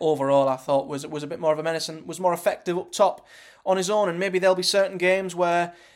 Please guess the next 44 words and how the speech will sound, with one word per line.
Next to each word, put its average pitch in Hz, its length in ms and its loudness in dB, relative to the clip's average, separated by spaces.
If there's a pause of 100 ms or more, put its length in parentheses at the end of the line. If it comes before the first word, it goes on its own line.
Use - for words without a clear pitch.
(140)
you 156 100 -6
know, 165 340 2
the 156 160 -6
defenders 151 420 -4
he 143 100 -8
plays 151 320 -2
against 147 420 -4
and, 131 140 -6
and 135 120 -8
the 127 60 -6
team 147 320 -6
we're 147 100 -4
up 151 120 -8
against 143 300 -6 (380)
is, 139 280 -8
you 160 100 -14
know, 131 180 -10
more 139 220 -4
catered 156 380 -4
to 151 160 -8
his 143 120 -6
strengths, - 600 -6 (320)
and 180 100 -4
other 180 100 0
games 185 300 0
where 190 380 2 (120)
they're 208 140 4
not. 226 400 2
So, 151 560 2
again, 147 300 0
as 151 140 -10
I 139 40 -8
keep 139 240 -12
saying 131 240 -2
about 131 360 -2 (160)
Coburn, 147 600 -2
we 127 80 -12
can't 135 240 -6
expect - 320 -6
this 151 80 -14
from 143 160 -10
him 151 100 -6
every 165 200 -4
week, 208 320 -6